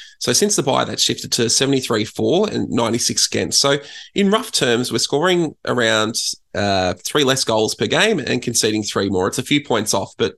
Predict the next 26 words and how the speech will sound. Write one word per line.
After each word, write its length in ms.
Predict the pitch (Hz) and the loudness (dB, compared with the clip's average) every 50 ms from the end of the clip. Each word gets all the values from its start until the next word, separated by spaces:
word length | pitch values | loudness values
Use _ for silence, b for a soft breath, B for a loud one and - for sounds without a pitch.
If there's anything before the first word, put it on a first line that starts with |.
| _ _ - | _ _ -8
you 160 | - 92 107 | -4 -2 -2
know, 60 | 92 | -2
roughly 500 | 101 117 - - - - - - 123 - B B B B B B B B - | -2 -2 -4 -4 -4 -2 -2 -2 -2 -4 B B B B B B B B -4
that 160 | - 113 104 | -4 -2 0
amount. 440 | 104 101 101 107 104 78 - - - _ _ - b b b b b b | 0 0 2 2 0 -2 -4 -8 -18 _ _ -20 b b b b b b
We're 100 | - 139 | 0 0
actually 240 | 175 196 - - 233 | 2 2 2 0 0
conceding 480 | 214 214 180 - - 139 135 135 131 120 | 2 2 2 2 4 4 4 4 2 2
less 420 | 95 98 117 127 139 - - - - | 2 2 0 0 0 0 -2 -2 0
inside 380 | 127 139 135 - - 131 131 127 | 0 0 2 2 2 0 0 0
fifties 340 | - 135 - - 135 127 - | -2 -6 -4 -4 -4 -2 0
than 160 | 107 113 113 | 0 2 2
we 80 | 113 | 2
were 260 | 113 113 110 110 110 110 | 2 2 2 2 2 2
pre-bye, 500 | 110 - 120 117 120 139 156 202 - - | 0 -2 -2 0 0 0 0 0 0 0
so 200 | - - 110 107 | 0 0 0 0
it's 200 | - - - - - 127 - _ | 0 -2 -4 -6 -10 -18 -10 _
down 260 | - 131 135 139 143 143 | 0 2 2 2 2 0
to 100 | - 127 | -2 -4
fifty-three 540 | - 120 117 - 117 110 - 117 110 113 | -4 -4 -4 -4 -6 -4 -2 0 0 -2
from 140 | - 117 117 | -2 -2 -4
fifty-six. 680 | - 120 110 - 113 113 - - 233 - - - - - _ B B B B B B B B _ | -4 -4 -4 -4 -2 0 0 0 -2 -4 -8 -12 -12 -12 _ B B B B B B B B _
But 280 | - 135 135 - - - _ _ _ - - | 0 0 0 0 -2 -8 _ _ _ -14 -6
that's 260 | 123 135 143 143 - | -2 0 0 2 2
also 240 | 160 151 - 156 131 | 2 2 2 2 2
meant 280 | 127 123 113 95 - | 2 2 0 0 -4